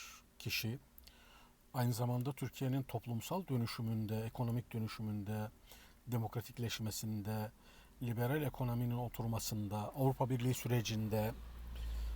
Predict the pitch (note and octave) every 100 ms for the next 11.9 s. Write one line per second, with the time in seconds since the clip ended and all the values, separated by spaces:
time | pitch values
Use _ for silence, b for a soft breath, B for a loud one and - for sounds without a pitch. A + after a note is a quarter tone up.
0 | B - C#3 D3 C3+ C3+ - - C3 C3+
1 | C3 D3 C#3+ C3 G2+ A#2 A2+ - B2 A2+
2 | A#2+ A#2 D3 - - - - - - A#2
3 | A2 A2 A2 G#2+ G#2+ G#2+ A2 G#2 A#2 A#2+
4 | A#2 - B2 A2+ - A2 G#2+ G#2+ G#2+ -
5 | - - - - _ - C3 C3 C3 D3
6 | A2+ - - - - - A2 G2+ G2+ A2
7 | A2 A2+ A#2+ G#2 - A2 A2 F#2 G2 -
8 | B B B B - A2 A2+ A#2 G2 C#3
9 | D3+ E3+ E3+ C#3 B2+ B2 - F3 - B
10 | B B B B - D3 - - D#3 D#3+
11 | B2+ G#2+ D3 - A2+ G2+ G2 F2 A2+